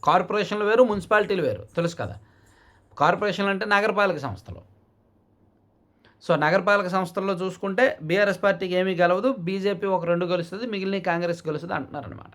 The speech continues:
So, ఇది ఈరోజు పోలింగ్, అది ఇది అంచనా. So, overall-గా, ఆ, ఎన్నికలైతే overall-గా ప్రశాంతంగానే జరిగాయి.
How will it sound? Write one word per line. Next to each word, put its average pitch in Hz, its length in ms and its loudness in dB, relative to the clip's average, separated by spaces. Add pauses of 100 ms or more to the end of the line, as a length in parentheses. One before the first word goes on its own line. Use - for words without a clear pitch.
(480)
So, 202 80 2
ఇది 196 180 -2
ఈరోజు 208 380 2
పోలింగ్, 196 480 -2
అది 180 280 0
ఇది 175 180 -2
అంచనా. 160 460 -2 (480)
So, 160 60 0
overall-గా, 190 800 4 (520)
ఆ, 113 300 -14
ఎన్నికలైతే 202 760 0
overall-గా 180 460 4
ప్రశాంతంగానే 175 680 0
జరిగాయి. 156 520 -2